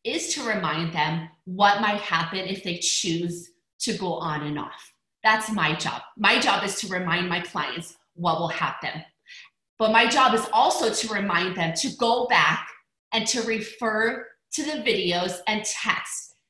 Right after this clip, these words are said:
that you sent when they first started their program to refresh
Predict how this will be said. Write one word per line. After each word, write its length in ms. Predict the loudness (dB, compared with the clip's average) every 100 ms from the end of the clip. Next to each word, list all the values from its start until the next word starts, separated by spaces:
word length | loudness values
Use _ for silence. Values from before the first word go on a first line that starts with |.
| _
that 240 | -6 -2 -2
you 120 | -2
sent 400 | -4 0 2 0 -4
when 120 | -6
they 260 | -2 -4 -6 -6
first 540 | -2 0 -2 -6 -12 _ _
started 480 | -10 -4 0 0 -2
their 120 | -6
program 680 | -4 -4 -4 -2 -2 -4 -6 -12 _ _ -6
to 120 | -4
refresh 680 | -4 -4 0 2 2 -2